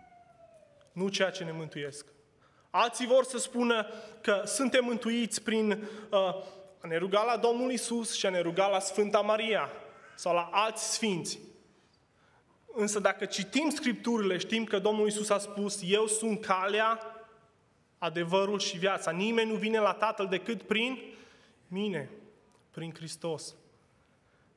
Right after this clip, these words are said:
Poate să vină cineva și să ne spună o anumită idee care sună foarte frumos. „O, în aceste vremuri nu mai este așa de folos să știi toată Biblia. Dacă trăiești o viață bună,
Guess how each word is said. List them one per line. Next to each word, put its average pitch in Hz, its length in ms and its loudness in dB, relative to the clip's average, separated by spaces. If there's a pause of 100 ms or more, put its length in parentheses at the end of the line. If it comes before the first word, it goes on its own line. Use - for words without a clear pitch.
(1900)
Poate 214 300 4
să 214 160 0
vină 214 240 0
cineva 202 420 0
și 190 80 -8
să - 160 -6
ne 175 120 -4
spună 202 380 -4
o 202 80 2
anumită 190 400 -2
idee 180 440 2
care 165 240 -2
sună 180 300 -4
foarte 175 360 0
frumos. 160 720 -6 (840)
„O, 190 540 4 (760)
în 170 60 -10
aceste 185 420 -2
vremuri 180 680 -2 (340)
nu 220 140 -6
mai 226 220 0
este 208 160 0
așa 190 240 0
de 180 80 -4
folos 170 400 -2
să 170 100 -4
știi 170 260 -8
toată 170 300 -2
Biblia. 156 640 -6
Dacă 170 220 -4
trăiești 220 400 -2
o 196 60 -2
viață 196 340 0
bună, 175 500 -2